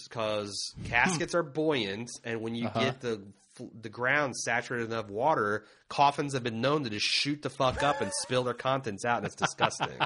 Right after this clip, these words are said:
Speaker 2: <laughs> That's awesome.
Speaker 1: That would be an awesome set piece if they get tired of, you know, if they run out
Speaker 2: Yeah.
Speaker 1: of some ideas. They've already done the, the mud
Speaker 2: Spin-off.
Speaker 1: zombie.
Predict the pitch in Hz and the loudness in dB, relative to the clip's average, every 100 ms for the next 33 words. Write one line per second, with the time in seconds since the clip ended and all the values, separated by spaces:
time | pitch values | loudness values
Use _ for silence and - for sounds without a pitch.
0 | - - - 135 139 127 - 135 139 135 | -4 -18 -16 -4 -2 -2 -2 6 6 6
1 | - 98 87 104 107 120 175 240 170 123 | 2 -10 -10 -14 -4 4 6 8 4 2
2 | 120 113 98 98 135 - 101 92 110 92 | 0 0 0 2 2 2 -2 -2 -2 -4
3 | - 98 101 98 98 104 - 107 107 101 | -4 -8 -6 -8 -6 -6 -2 0 2 0
4 | 92 85 87 - _ _ _ _ _ _ | -2 -6 -10 -20 _ _ _ _ _ _
5 | 104 98 87 82 90 87 113 110 117 117 | -10 -6 -4 -4 -6 -4 -4 2 2 4
6 | 113 101 104 107 101 90 117 101 101 110 | 2 0 -2 -2 -2 0 0 0 -2 -4
7 | 113 147 120 123 117 104 95 98 98 127 | 0 0 0 -2 0 -2 -4 -4 0 2
8 | 135 156 120 98 98 | 4 4 4 2 -2